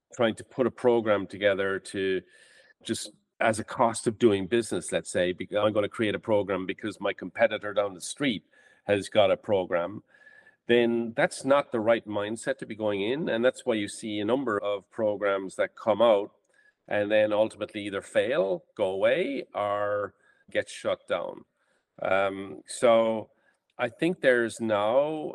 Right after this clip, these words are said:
a little bit more, uh, of an intelligent mindset coming in, where loyalty was always, like, for want of a better term, the, the redheaded stepchild within an overall organization. It was like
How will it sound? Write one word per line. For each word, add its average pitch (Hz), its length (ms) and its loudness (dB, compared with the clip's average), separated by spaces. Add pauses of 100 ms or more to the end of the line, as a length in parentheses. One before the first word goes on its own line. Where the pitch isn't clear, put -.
(120)
a 117 80 -4
little 131 220 -2
bit 117 160 -6
more, 110 560 -4
uh, 104 120 -18 (300)
of 113 180 -2
an 107 100 -2
intelligent 113 680 -2
mindset 107 640 -2
coming 104 380 -2
in, 127 320 -2
where 113 200 4
loyalty 131 480 4
was 117 180 -6
always, 107 400 2
like, 101 400 -4 (1080)
for 120 120 2
want 113 280 0
of 110 60 -12
a 110 60 -8
better 107 260 2
term, 107 480 -2
the, 101 280 -2
the 107 100 -6
redheaded 98 460 -2
stepchild 92 840 -2 (260)
within 107 720 -4
an 104 140 0
overall 104 500 4
organization. 101 760 -2
It - 80 -4
was 95 140 -8
like 98 200 -2